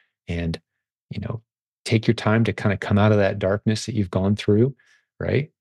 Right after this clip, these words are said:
That's not a time to launch a business. So you need margin relationally.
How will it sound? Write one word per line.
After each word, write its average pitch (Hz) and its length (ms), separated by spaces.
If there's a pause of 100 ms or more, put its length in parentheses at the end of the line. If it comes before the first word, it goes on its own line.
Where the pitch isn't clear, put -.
(260)
That's - 180
not 175 80
a 139 60
time - 180
to 104 60
launch 104 240
a - 40
business. 107 480
So - 140
you 135 60
need 135 160
margin 107 420
relationally. 120 960